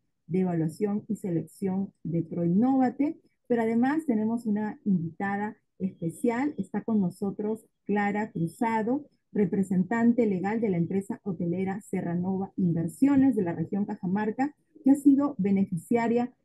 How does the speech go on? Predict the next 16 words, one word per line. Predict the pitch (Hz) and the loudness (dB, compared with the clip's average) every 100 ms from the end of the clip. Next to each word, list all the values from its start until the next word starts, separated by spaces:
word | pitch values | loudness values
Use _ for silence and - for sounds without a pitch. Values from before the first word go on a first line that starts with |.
| _ - | _ -2
del | 170 262 254 | 4 4 4
concurso | 214 196 226 226 - 226 226 | 4 2 2 -2 -2 -2 -2
Digitalización | 180 175 - 170 165 165 - 202 - | -4 -6 -4 -2 -2 -2 -2 -2 2
Empresarial | 196 175 170 180 170 185 226 294 320 _ - | 2 2 0 -4 -4 0 2 2 0 _ -16
de | - 160 214 226 - - | -2 2 4 2 -4 -4
Proinnovate. | 190 170 160 165 160 156 - - | 0 4 6 6 4 0 -6 -6
Ella | 196 208 | -2 2
nos | 190 180 | 2 0
va | |
a | 175 | -2
contar | 185 170 196 208 | -4 -2 -4 -4
su | 208 | -8
experiencia | - 170 180 190 - 190 | -4 -2 0 0 0 -6
tanto | 185 180 196 208 | -2 -2 -2 -4
como | 214 180 185 | -2 -2 -2
postulante | 165 - 165 196 285 294 359 | -8 -4 -2 2 4 2 -2